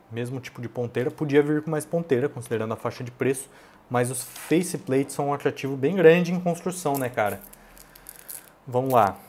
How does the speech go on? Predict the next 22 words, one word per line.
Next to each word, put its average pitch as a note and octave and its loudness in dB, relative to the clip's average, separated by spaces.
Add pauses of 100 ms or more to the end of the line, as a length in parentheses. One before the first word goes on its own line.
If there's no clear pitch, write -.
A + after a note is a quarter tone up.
(160)
Cabo. C#3 8 (280)
Cabo G3 10
eu E3 12
acho E3+ 6
que - -2
é E3+ 8
o G#3+ 4
mesmo D3+ 2
também. B2 0 (480)
Cabo A2 -2
bom, B2 2 (120)
tá? A2 -2
Esse A2 -4
cabo A2 0
da, G#2 -2
da A2 -8
N A2 -8
F A#2+ -8
não A#2 -6
embola C3 0
muito, A2 -10 (240)
ó. F#2+ -6